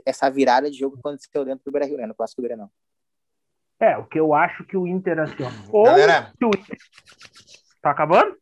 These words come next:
Speaker 3: o assunto tá bom, o bate-papo tá bom, mas o nosso tempo tá acabando. Então, pra nós encerrar aqui, nós temos, a dupla Grenal enfrenta quinta-feira, joga pe-,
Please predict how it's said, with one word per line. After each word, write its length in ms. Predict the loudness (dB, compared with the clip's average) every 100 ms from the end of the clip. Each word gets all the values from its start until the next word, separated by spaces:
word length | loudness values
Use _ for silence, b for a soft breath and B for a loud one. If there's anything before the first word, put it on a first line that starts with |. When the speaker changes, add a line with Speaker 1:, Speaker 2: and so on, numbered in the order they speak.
| _
Speaker 3:
o 100 | 0
assunto 420 | 0 -2 -10 -6
tá 160 | -2 -2
bom, 360 | 0 0 0
o 20 | 0
bate-papo 540 | -4 -6 -4 -4 -4
tá 160 | -8 -8
bom, 240 | -6 -6
mas 240 | -6 -10
o 40 | -8
nosso 220 | -10 -8
tempo 240 | -10 -10 -6
tá 120 | -6
acabando. 680 | -4 -4 -2 -4 -4 -6 -18 _ _ _ b b b -12
Então, 240 | -6 -2
pra 120 | -2
nós 220 | -2 -2
encerrar 440 | -4 -8 -6 -2 -2
aqui, 480 | -4 -10 -12 -12 _ _ _ -14
nós 80 | -8
temos, 500 | -4 -4 -4 -12 -14 -8
a 180 | -6
dupla 240 | -6 -2 -2
Grenal 300 | 0 0 -4
enfrenta 760 | -4 -6 -6 -6 -6 -6 -10 _ _
quinta-feira, 600 | -12 -6 -6 -4 -4 -4
joga 320 | -4 -6 -8 -8
pe-, 220 | -10